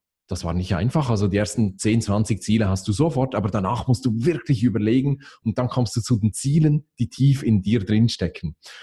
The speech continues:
Und dann habe ich diese hundert Ziele vor mir gehabt und habe gemerkt, Moment mal, da stehen nur ganz wenige Werte dahinter, etwa fünf bis sechs. Und einer der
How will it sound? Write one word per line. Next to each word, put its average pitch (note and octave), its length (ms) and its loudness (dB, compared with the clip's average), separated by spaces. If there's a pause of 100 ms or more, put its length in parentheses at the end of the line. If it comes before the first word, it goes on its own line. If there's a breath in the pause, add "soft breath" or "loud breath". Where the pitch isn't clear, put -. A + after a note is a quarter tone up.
(240 loud breath)
Und A2 120 -2
dann C3+ 100 2
habe D#3+ 100 0
ich - 80 -10
diese D3+ 240 4
hundert C#3+ 300 2
Ziele C#3 240 0
vor C3+ 180 0
mir G3+ 180 0
gehabt F#3 360 -2
und D3+ 160 0
habe A#2+ 180 -2
gemerkt, A2 380 0 (400 soft breath)
Moment C3 320 0
mal, F2 160 -2
da G2+ 80 -4
stehen A2 400 2
nur A3+ 200 2
ganz E3+ 280 -2
wenige D3 340 0
Werte D#3 300 -2
dahinter, G#2 500 0
etwa B2+ 460 -2 (100)
fünf E3 460 0
bis G#2 160 -6
sechs. - 520 -6 (440 loud breath)
Und A#2+ 360 0
einer E3 360 2
der C3+ 180 0